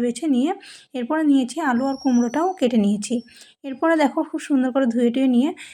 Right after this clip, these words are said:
এবার দিয়ে দিলাম কড়াইতে সর্ষের তেল। তেলটা গরম হলে দিয়ে দিলাম একটু পাঁচ ফোড়ন আর এক-, কয়েকটা শুকনো লঙ্কা, দুটো,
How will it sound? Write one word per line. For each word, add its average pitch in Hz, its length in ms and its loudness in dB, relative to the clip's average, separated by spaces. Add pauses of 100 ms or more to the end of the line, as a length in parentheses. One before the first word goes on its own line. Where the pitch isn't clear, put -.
(140)
এবার 240 260 -2
দিয়ে 247 160 -2
দিলাম 269 280 -2
কড়াইতে 233 360 2
সর্ষের 240 400 -4
তেল। 359 240 -6
তেলটা 254 300 2
গরম 233 300 2
হলে 277 180 2
দিয়ে 233 200 4
দিলাম 262 220 0 (360)
একটু 311 200 -6
পাঁচ 240 280 2
ফোড়ন 277 360 4
আর 254 100 4
এক-, 247 160 -4 (100)
কয়েকটা 247 420 0
শুকনো 277 340 0
লঙ্কা, 208 280 0
দুটো, 294 260 -2